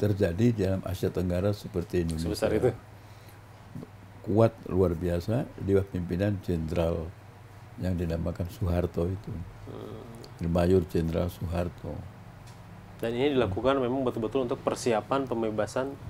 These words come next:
Speaker 1: Irian Barat.
Speaker 2: Irian Barat.
Speaker 1: Iya.
Speaker 2: Hmm.
Speaker 1: Jadi kita sungguh-sungguh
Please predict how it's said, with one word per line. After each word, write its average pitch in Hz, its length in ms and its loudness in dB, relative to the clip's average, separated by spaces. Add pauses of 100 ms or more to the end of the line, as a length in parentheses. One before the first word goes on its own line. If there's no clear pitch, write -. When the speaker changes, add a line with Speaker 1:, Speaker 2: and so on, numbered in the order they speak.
(220)
Speaker 1:
Irian 98 280 4
Barat. 92 320 2
Speaker 2:
Irian 120 240 -4
Barat. 113 240 -4 (240)
Speaker 1:
Iya. 95 160 -8 (400)
Speaker 2:
Hmm. - 160 -14 (240)
Speaker 1:
Jadi 82 320 4
kita 95 440 2 (200)
sungguh-sungguh 113 640 6